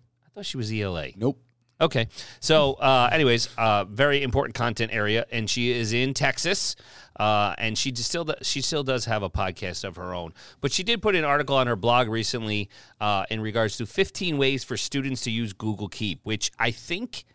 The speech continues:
Speaker 1: a lot of people do not utilize Google Keep.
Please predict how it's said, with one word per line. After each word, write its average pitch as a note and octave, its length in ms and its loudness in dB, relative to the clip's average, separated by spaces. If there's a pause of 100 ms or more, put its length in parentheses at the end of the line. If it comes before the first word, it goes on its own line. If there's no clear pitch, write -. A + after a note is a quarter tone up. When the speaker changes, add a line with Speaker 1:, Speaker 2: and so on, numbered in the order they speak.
(380)
Speaker 1:
a G2 60 -6
lot A2 260 -2
of - 100 -8
people F#3+ 400 -2
do D#3 260 -12
not C#3+ 400 -6 (560)
utilize A2 600 -2
Google G2 320 -10
Keep. D#2+ 300 -10